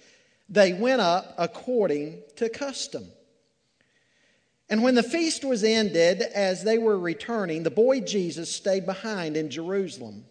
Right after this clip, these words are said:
His parents did not know it.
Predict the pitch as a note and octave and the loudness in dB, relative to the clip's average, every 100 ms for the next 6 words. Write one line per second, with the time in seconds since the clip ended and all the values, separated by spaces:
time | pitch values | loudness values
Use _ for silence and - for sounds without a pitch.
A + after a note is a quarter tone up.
0 | _ - E3+ - - - D#4+ G#3+ C#3+ - | _ -8 -6 -6 -12 -14 -8 -6 -6 -10
1 | D#3+ F#3+ F3+ F#3+ F#3 F#3+ G3 G#3 C#3 - | -4 -4 -2 -4 -4 -2 0 0 -2 -8
2 | - | -18